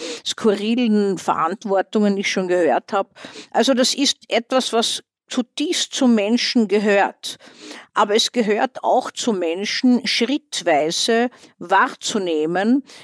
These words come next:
wie man selber die Welt wahrnimmt. Der Standpunkt des Beobachters prägt seine Perspektive.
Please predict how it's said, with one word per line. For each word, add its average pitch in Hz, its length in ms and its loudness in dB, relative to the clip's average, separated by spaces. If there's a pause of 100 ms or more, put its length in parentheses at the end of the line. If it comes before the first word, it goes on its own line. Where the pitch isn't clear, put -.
(120)
wie 226 340 0
man 247 260 4
selber 208 840 2 (540)
die 208 300 -4 (320)
Welt 185 560 0
wahrnimmt. 135 640 0
Der 180 140 2 (320)
Standpunkt - 1000 0
des 185 220 0
Beobachters 220 800 0
prägt 190 520 -2
seine 202 260 0
Perspektive. - 1200 -6